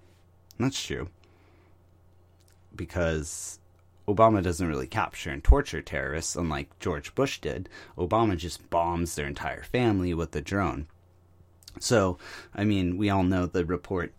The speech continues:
that say, states ninety percent of people,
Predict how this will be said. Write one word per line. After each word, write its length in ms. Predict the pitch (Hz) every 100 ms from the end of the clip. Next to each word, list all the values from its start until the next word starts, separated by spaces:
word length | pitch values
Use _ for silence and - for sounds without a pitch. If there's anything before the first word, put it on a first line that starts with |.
| -
that 200 | 90 85
say, 320 | - 95 87
states 500 | - - 107 87 -
ninety 460 | 110 113 123 117 117
percent 640 | 110 98 - 110 92 87 -
of 380 | - 90 87 80
people, 420 | - 104 87 82